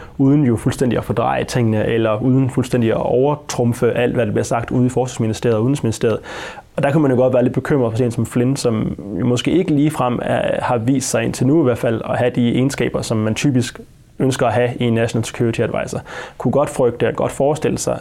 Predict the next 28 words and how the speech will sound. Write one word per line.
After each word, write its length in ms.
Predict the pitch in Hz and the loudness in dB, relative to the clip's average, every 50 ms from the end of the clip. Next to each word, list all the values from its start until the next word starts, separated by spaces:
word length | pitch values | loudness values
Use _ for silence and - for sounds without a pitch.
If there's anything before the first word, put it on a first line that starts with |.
| - - | -6 -4
at 140 | - 123 107 | -4 -2 0
han 180 | 120 117 120 113 | 0 0 2 2
ville 100 | 117 107 | 2 2
gå 100 | - 120 | 2 2
ind 200 | 120 120 - - - | 0 0 -2 -4 -4
og 420 | - 123 113 110 107 107 104 - - - - - - - | -2 0 0 2 2 2 0 -2 -4 -10 -18 -20 -12 -4
overrule, 640 | - 139 135 135 139 127 117 120 127 127 131 139 139 | -2 0 2 2 4 4 4 4 4 4 4 4 4
hvad 160 | 123 120 123 120 | 4 2 2 2
der 60 | 117 | 2
ellers 220 | 117 120 113 - | 2 2 0 0
måtte 120 | 127 107 - | -2 -2 -2
komme 260 | - 120 117 127 131 | 0 0 0 0 0
fra, 320 | 127 - 117 110 110 107 - - - - - - - - - - | 0 0 0 0 0 -2 -4 -8 -16 -16 -16 -18 -20 -18 -8 -2
lad 120 | - 120 | 0 0
os 60 | 117 | 0
sige, 180 | - - 127 120 | 0 0 0 0
et 60 | 113 | 2
mere 160 | 113 123 127 | 2 2 2
moderat 420 | 120 120 117 120 110 123 131 120 107 | 2 2 2 2 2 2 2 2 2
udenrigsministerium, 760 | 120 123 127 123 - 120 113 104 - - 117 110 107 104 98 | 2 2 0 0 0 -2 -2 -2 0 0 0 0 0 0 -2
for 100 | - 107 | -2 -4
eksempel 420 | - - - - 123 - 120 113 | -4 -2 -2 0 0 0 0 0
med 120 | 110 113 | 0 0
en 80 | 107 107 | 0 0
Mitt 160 | 110 110 113 | 0 0 2
Romney, 360 | 117 117 110 113 120 127 127 131 - - - - - - - | 0 0 2 2 0 -2 -4 -6 -12 -18 -20 -20 -18 -10 -6
og 120 | - 117 | -6 -2
så 140 | - 123 117 | 0 0 0